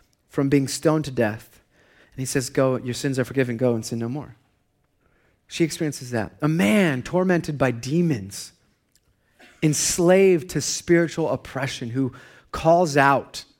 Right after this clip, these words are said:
night and day, could not be bound by shackles, tormented, is released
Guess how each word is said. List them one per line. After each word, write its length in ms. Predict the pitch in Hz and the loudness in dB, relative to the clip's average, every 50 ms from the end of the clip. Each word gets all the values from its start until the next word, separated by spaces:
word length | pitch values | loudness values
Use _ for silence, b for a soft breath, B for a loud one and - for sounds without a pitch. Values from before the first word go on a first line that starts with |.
| _ _ _ | _ _ _
night 340 | - 123 127 135 143 139 117 | -2 0 2 2 2 2 -2
and 200 | 127 117 113 104 | -4 -6 -4 -2
day, 300 | 117 117 117 117 110 104 | 0 0 0 0 -2 -4
could 280 | - - - 151 127 | -4 -4 -4 -2 -2
not 320 | 135 147 147 151 147 151 143 | 0 2 2 2 0 0 -2
be 120 | 143 131 | -2 -2
bound 800 | 113 107 123 - 120 113 127 131 131 127 120 117 110 107 107 - | -2 -4 -4 -2 0 0 0 0 0 -2 -4 -4 -6 -8 -8 -4
by 180 | - 113 110 107 | -2 -2 -2 -2
shackles, 880 | - - - - 123 120 123 120 - - 110 90 - - - - - b b b b b b b b b b b _ _ _ - | -4 -8 -4 0 2 2 2 0 -2 -6 -12 -12 -14 -16 -20 -20 -20 b b b b b b b b b b b _ _ _ -14
tormented, 920 | - - - 170 180 185 185 185 180 170 165 - - 147 131 117 - - B B B B B B | -8 0 4 4 6 6 4 4 2 0 0 0 0 0 0 0 -2 -6 B B B B B B
is 220 | - 160 147 135 139 | 2 2 2 2 2
released 1160 | 143 147 139 135 135 139 147 160 180 202 202 185 151 - - - - - - - - - | 2 2 2 2 2 2 2 4 4 4 4 4 2 0 -4 -4 -4 -4 -6 -8 -12 -14